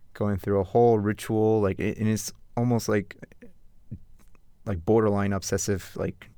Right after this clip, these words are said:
obsessive, uh, um, like, pretty much O C D. And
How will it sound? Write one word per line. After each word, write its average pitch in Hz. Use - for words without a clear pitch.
obsessive, -
uh, 92
um, 101
like, -
pretty 151
much 113
O 107
C 95
D. 90
And 95